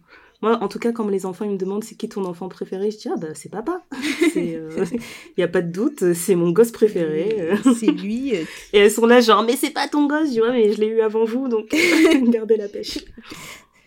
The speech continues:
Speaker 2: Mais, euh, et donc, du coup, co-, comme tu disais que tu t'avais, tu t'étais pas imaginé maman, est-ce qu'à un moment donné, tu t'es, quand tu voyais des mamans dans des séries ou quoi que ce soit, est-ce que tu te disais, euh, bon, j'ai la réponse à la question, mais, euh,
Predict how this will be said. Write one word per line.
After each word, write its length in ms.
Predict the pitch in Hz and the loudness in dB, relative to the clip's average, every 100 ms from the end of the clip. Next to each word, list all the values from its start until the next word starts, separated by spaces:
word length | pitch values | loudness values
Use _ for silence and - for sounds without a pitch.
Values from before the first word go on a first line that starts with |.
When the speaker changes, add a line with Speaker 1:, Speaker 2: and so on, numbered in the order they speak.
| _ _ | _ _
Speaker 2:
Mais, 240 | 202 196 180 | -4 -2 -4
euh, 200 | 175 170 - | -6 -10 -6
et 80 | 214 | -4
donc, 240 | 196 208 | -2 -4
du 120 | 196 202 | -6 -10
coup, 100 | 269 | -16
co-, 140 | - - | -20 -14
comme 160 | - 214 | -10 -10
tu 140 | 214 | -10
disais 240 | 202 196 240 | -14 -12 -12
que 80 | - _ | -14 _
tu 140 | - | -20
t'avais, 300 | - 190 185 | -14 -12 -14
tu 140 | 185 190 | -16 -20
t'étais 260 | 185 - | -16 -12
pas 200 | 202 226 | -8 -6
imaginé 560 | 220 196 185 185 196 190 | -4 -4 -6 -6 -8 -6
maman, 520 | 185 180 185 202 262 - _ _ _ - | -6 -6 -4 -4 -6 -12 _ _ _ -12
est-ce 220 | 185 185 | -12 -10
qu'à 120 | 185 | -10
un 60 | 175 | -10
moment 320 | 170 165 170 | -10 -10 -10
donné, 300 | 170 190 247 | -8 -8 -8
tu 160 | - - | -12 -12
t'es, 180 | 180 180 - - _ _ | -10 -10 -20 -20 _ _
quand 160 | - 214 | -2 -2
tu 160 | 208 | -2
voyais 300 | - 185 185 | -6 -6 -6
des 120 | 175 180 | -6 -6
mamans 440 | 180 180 185 185 | -4 -6 -6 -8
dans 160 | 170 165 | -8 -10
des 100 | 165 | -10
séries 340 | - 175 185 | -8 -6 -8
ou 20 | |
quoi 160 | 170 156 | -8 -12
que 80 | - | -12
ce 60 | |
soit, 120 | - 214 | -10 -10
est-ce 120 | 220 | -10
que 80 | 180 | -16
tu 180 | - | -20
te 40 | 160 | -20
disais, 440 | - 160 190 208 190 160 | -20 -10 -8 -6 -8 -10
euh, 20 | 151 _ _ _ _ | -14 _ _ _ _
bon, 80 | - | -16
j'ai 120 | 170 | -12
la 100 | 170 165 | -10 -10
réponse 300 | 180 185 185 | -10 -12 -12
à 40 | |
la 100 | 165 | -14
question, 260 | 160 180 269 | -14 -16 -12
mais, 240 | 214 165 - - _ _ _ _ - | -12 -12 -16 -20 _ _ _ _ -12
euh, 300 | 175 156 | -10 -10